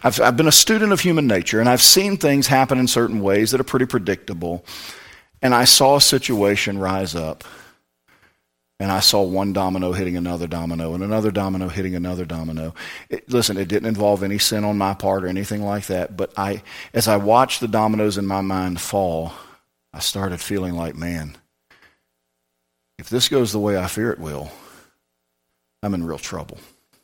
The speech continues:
If this goes the way I fear it will, I may be working on my resume."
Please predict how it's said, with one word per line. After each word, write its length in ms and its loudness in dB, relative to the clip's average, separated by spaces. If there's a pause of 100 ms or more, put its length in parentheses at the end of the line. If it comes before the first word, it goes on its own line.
(1500)
If 100 -6
this 200 2
goes 220 4
the 80 4
way 140 4
I 80 2
fear 300 0
it 80 -6
will, 380 -8 (2250)
I 420 -6
may 220 0
be 140 -2
working 280 -2
on 60 -4
my 100 -2
resume." 580 -6